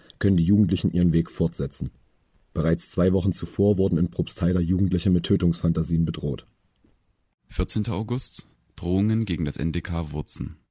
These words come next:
Speaker 1: An einer Hauswand in der Berggasse in Wurzen werden mit weißer und schwarzer Farbe ein Hakenkreuz und ein Keltenkreuz sowie der Spruch „Zerbombt das N D K“ gesprüht. Zuvor befand sich dort ein Anti-Nazi-Spruch,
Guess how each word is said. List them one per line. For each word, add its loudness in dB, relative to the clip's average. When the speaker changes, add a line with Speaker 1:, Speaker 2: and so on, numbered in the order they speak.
Speaker 1:
An 2
einer 4
Hauswand 2
in 2
der 4
Berggasse 0
in 2
Wurzen 0
werden 2
mit 2
weißer 2
und 0
schwarzer 0
Farbe 0
ein -2
Hakenkreuz -2
und -4
ein -2
Keltenkreuz -2
sowie 2
der 4
Spruch -4
„Zerbombt 0
das 0
N 2
D 2
K“ 0
gesprüht. -8
Zuvor 0
befand -2
sich -12
dort 0
ein 0
Anti-Nazi-Spruch, 0